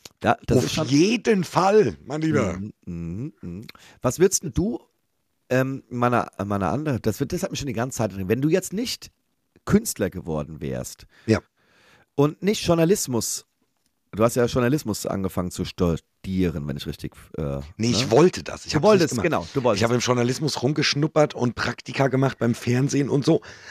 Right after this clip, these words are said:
Speaker 2: aber hab's nicht gestartet.
Speaker 1: Was wäre denn die Alternative gewesen? Gäb's da was? Oder war da irgendwas, wo du sagst, dann machst
Speaker 2: Zu
Speaker 1: du halt
Speaker 2: den
Speaker 1: so
Speaker 2: Sachen jetzt?
Speaker 1: Ja.
Speaker 2: Ähm,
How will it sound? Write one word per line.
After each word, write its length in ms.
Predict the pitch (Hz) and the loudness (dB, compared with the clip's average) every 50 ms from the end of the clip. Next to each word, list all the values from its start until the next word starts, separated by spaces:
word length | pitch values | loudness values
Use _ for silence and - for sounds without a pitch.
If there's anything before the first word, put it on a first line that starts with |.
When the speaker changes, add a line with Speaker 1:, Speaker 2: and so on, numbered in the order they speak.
| - - _ | -16 -6 _
Speaker 2:
aber 340 | - 110 117 117 147 127 104 | 2 2 2 4 2 2 2
hab's 220 | 131 - - - | 0 -2 -2 -2
nicht 360 | 123 131 131 - - - - | 0 0 0 0 -2 -4 0
gestartet. 580 | - 127 - - - - 87 - - 73 - - - | 0 0 0 2 2 0 0 0 -2 -8 -10 -12 -4
Speaker 1:
Was 240 | - 135 147 - - | -2 0 0 2 4
wäre 200 | 185 170 151 160 | 2 4 4 4
denn 140 | 156 147 143 | 2 2 2
die 100 | 135 - | 2 2
Alternative 540 | 127 - 135 123 117 - - 147 123 117 90 | 2 0 0 -2 -2 -2 -2 -4 -4 -2 -4
gewesen? 380 | 82 80 78 78 78 82 80 - - _ _ _ _ _ _ _ _ _ _ _ _ _ _ _ _ _ _ _ | -4 -4 -4 -6 -6 -8 -16 -20 -20 _ _ _ _ _ _ _ _ _ _ _ _ _ _ _ _ _ _ _
Gäb's 200 | 127 139 - - | 0 0 2 2
da 160 | 202 185 180 | 0 2 2
was? 240 | 196 214 - - - | 2 0 -2 -6 -6
Oder 200 | - 110 117 98 | -2 -2 0 2
war 140 | 113 120 156 | 2 2 2
da 120 | 190 185 | 2 0
irgendwas, 480 | 147 151 160 175 131 151 175 170 - - | 0 0 -2 -2 -2 -4 -4 -4 -4 -2
wo 80 | 127 | -2
du 80 | 127 127 | -2 -2
sagst, 280 | - 135 139 - - 123 | -2 -4 -6 -2 -2 -2
dann 220 | 120 123 117 - _ _ _ _ _ _ | -2 -2 -4 -12 _ _ _ _ _ _
machst 240 | 95 113 135 - - | 0 0 2 4 4
Speaker 2:
Zu 80 | 131 | 4
Speaker 1:
du 20 | 117 | 6
halt 120 | 123 123 131 | 6 6 6
Speaker 2:
den 120 | 147 160 | 6 6
Speaker 1:
so 140 | 151 110 104 | 4 4 2
Speaker 2:
Sachen 280 | 139 131 - - 110 95 | 2 0 0 0 2 2
jetzt? 200 | 98 110 - - - - - - - - - | 2 2 0 -4 -14 -20 -20 -20 -8 -2 2
Speaker 1:
Ja. 100 | 95 98 | 2 4
Speaker 2:
Ähm, 420 | 104 104 107 107 107 107 107 | 6 6 6 6 4 4 2